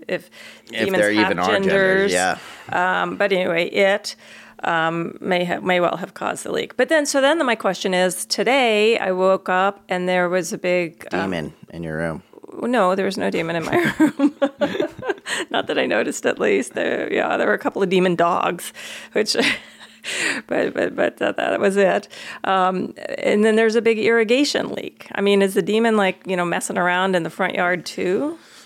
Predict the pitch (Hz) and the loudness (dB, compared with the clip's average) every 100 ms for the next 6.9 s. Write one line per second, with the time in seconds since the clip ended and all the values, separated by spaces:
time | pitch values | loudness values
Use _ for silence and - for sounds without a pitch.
0 | - 107 117 131 110 120 117 - 240 240 | -8 0 2 2 2 2 2 2 2 0
1 | 220 208 185 175 139 135 135 - 285 120 | -2 -2 0 0 2 2 2 0 2 2
2 | 107 110 104 92 80 - 95 90 - 78 | 2 4 4 4 2 -2 0 0 0 0
3 | 87 - 87 64 - - - 104 98 98 | 2 0 -2 -2 -6 -18 -2 0 2 2
4 | 120 120 - 98 98 90 82 90 80 76 | 2 2 0 0 2 0 0 -2 -2 -2
5 | 87 71 67 - - 90 85 87 92 98 | 0 2 0 0 0 0 2 2 2 0
6 | 95 98 85 78 87 98 101 104 | 0 0 0 0 0 -2 0 -2